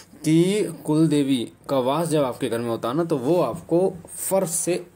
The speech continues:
अर्श तक ले जाती हैं, फर्श से अर्श तक यानी कि ज़मीन से आसमान तक आपकी इतनी तरक्की करवाती हैं कि लोग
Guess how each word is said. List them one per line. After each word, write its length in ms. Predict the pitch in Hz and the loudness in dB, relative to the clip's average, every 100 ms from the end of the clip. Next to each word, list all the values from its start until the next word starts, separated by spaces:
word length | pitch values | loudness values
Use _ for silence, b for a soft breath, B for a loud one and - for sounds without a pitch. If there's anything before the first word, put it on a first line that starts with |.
| 185 | -4
अर्श 240 | 190 185 - | -4 -4 -4
तक 140 | - | -4
ले 120 | 113 | -2
जाती 280 | 95 98 147 | -2 -4 -4
हैं, 120 | 120 - B B B B B - | -6 -8 B B B B B -10
फर्श 300 | - 190 165 | -2 -2 -2
से 200 | - 170 - | -2 -2 -4
अर्श 200 | 120 - - | -12 -12 -12
तक 120 | - | -10
यानी 180 | 113 127 | -6 -4
कि 260 | 131 185 170 | -2 0 0
ज़मीन 340 | 113 127 180 | 2 2 2
से 120 | 170 139 | 2 0
आसमान 420 | 120 117 104 104 | -2 -4 -6 -6
तक 160 | 104 - B B B - | -8 -10 B B B -6
आपकी 340 | 131 156 - | -4 -4 -4
इतनी 180 | 170 202 | -2 -2
तरक्की 360 | 165 196 - 156 | 0 -2 -2 -2
करवाती 440 | 131 117 104 135 | 0 0 0 -2
हैं 100 | 160 | -2
कि 80 | 165 | 0
लोग 460 | 147 131 170 165 | 2 2 0 -2